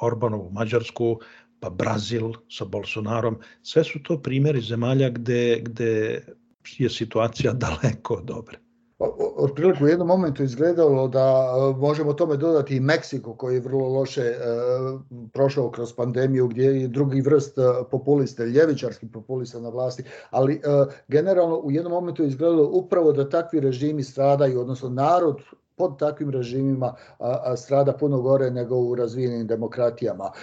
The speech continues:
Speaker 2: A, razni instituti su vodili, a, d-, na osnovu različitih pokazatelja nastojali da nađu odgovore na ta pitanja. E, ja kada sam ih sve nekako, e, pu-, stavio zajedno, sagledao,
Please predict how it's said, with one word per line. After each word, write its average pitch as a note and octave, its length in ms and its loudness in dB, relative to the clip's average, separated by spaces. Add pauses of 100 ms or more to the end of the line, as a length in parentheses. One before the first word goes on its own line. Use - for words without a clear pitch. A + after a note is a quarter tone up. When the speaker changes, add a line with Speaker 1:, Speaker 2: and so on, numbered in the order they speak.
(180)
Speaker 2:
A, C3 220 2 (1000)
razni G#3+ 400 4
instituti F#3 720 2
su D#3+ 160 2 (540)
vodili, C3 560 4
a, C3 520 0 (140)
d-, D3+ 140 -14 (840)
na C#3+ 200 2
osnovu C#3+ 480 2 (360)
različitih C#3 580 -2
pokazatelja B2+ 640 0
nastojali C#3 480 2
da C3 100 2
nađu C3+ 340 0 (180)
odgovore C#3 380 0
na B2+ 140 -4
ta B2 120 -2
pitanja. B2+ 480 -4 (260)
E, - 40 -14 (340)
ja F3+ 160 4
kada F#3 260 2
sam D3+ 180 0
ih C#3 60 -6
sve F#3+ 200 2
nekako, E3 460 0
e, C3+ 340 -2
pu-, D3+ 280 2
stavio E3 420 0
zajedno, B2 500 2
sagledao, D3+ 640 2